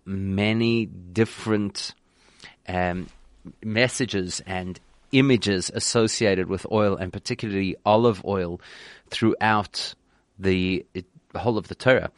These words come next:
So you, you know, you could do this in a lot of detail. There really are many, many different things that associate with oil. But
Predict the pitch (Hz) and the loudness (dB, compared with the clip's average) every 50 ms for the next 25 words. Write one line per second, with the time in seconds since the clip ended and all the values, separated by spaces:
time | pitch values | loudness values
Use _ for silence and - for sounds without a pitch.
0 | _ - - - - - - - - - 117 117 117 - 117 120 120 - 131 131 | _ -20 -20 -18 -18 -18 -14 -2 4 8 8 8 8 8 6 2 2 4 6 6
1 | 127 117 98 127 104 - 127 113 151 160 123 92 - - - - _ - 104 101 | 6 4 4 0 0 0 2 4 6 6 6 4 2 -2 -4 -6 _ -6 -6 -4
2 | 104 - - 92 92 92 92 101 117 127 113 95 - - 113 113 - 92 87 87 | -4 -4 -6 -4 -4 0 4 4 4 4 4 2 0 0 -2 -2 -2 -4 -6 -4
3 | 90 85 87 92 104 143 139 139 120 101 87 87 98 101 90 92 92 95 104 110 | -4 -4 -2 2 6 6 6 6 6 2 0 0 0 -2 -2 -2 -2 0 0 0
4 | 113 113 98 92 92 98 104 104 107 110 101 95 92 85 98 104 - - 104 95 | 0 0 -2 -2 -2 -2 -2 0 0 -2 -2 -4 -6 -4 -4 -4 -4 -4 -6 -6
5 | 90 - 113 101 90 87 87 - - - _ _ _ _ _ _ - - _ _ | -4 -2 -4 -4 -4 -4 -8 -10 -10 -12 _ _ _ _ _ _ -20 -20 _ _
6 | _ _ _ _ _ _ _ _ - - - 104 104 104 - - 110 101 - 101 | _ _ _ _ _ _ _ _ -8 -2 2 4 4 4 4 4 2 2 2 0
7 | 95 90 90 87 98 87 82 80 - - - - - - - - - - - 123 | -2 -2 -2 -4 -2 -2 -2 -4 -6 -10 -18 -20 -18 -18 -18 -20 -16 -2 4 6
8 | 139 147 - | 6 6 4